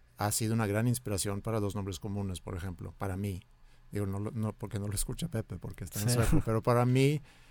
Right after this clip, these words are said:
Speaker 1: ha sido una gran inspiración, ¿no? Cómo el form-, cómo manejan el formato, ciertos temas que manejan,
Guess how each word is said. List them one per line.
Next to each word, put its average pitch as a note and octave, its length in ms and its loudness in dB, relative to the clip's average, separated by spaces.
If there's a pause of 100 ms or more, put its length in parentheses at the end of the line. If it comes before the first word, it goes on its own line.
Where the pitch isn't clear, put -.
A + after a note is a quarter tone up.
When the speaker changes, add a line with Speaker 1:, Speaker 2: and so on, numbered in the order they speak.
(220)
Speaker 1:
ha A#2+ 100 0
sido B2+ 160 0
una B2+ 100 6
gran B2 180 4
inspiración, A#2+ 720 2
¿no? E3 180 -6
Cómo C#3+ 240 4
el B2+ 80 4
form-, A#2+ 300 -2 (340)
cómo B2 220 2
manejan C3 340 2
el A#2 80 2
formato, A#2 680 0
ciertos G#2+ 360 -4
temas A2 340 -2
que - 100 -8
manejan, G#2 640 -4